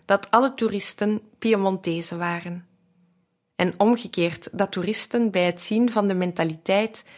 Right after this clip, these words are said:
de tradities en de levenswandel van de bevolking van hun vakantieoord zoiets zouden kunnen zeggen als wat de eerste Noord-Amerikaanse heilige, Elizabeth Seton,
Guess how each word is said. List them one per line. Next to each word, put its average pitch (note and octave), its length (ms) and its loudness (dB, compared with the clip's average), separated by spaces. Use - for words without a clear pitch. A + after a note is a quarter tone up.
de G3 140 0
tradities G#3+ 560 2
en G3+ 120 2
de F#3 100 2
levenswandel G3+ 840 0
van F#3 200 -2
de E3+ 60 -4
bevolking F#3+ 720 -2
van F3+ 140 -2
hun F3 120 -2
vakantieoord G#3 1040 -4
zoiets A#3 400 2
zouden G#3 220 2
kunnen G3 240 0
zeggen B3 480 0
als G#3 180 0
wat G#3 160 2
de - 180 -4
eerste A3+ 540 0
Noord-Amerikaanse F#3+ 1160 -2
heilige, G#3 520 -2
Elizabeth G3+ 560 0
Seton, B3 500 -2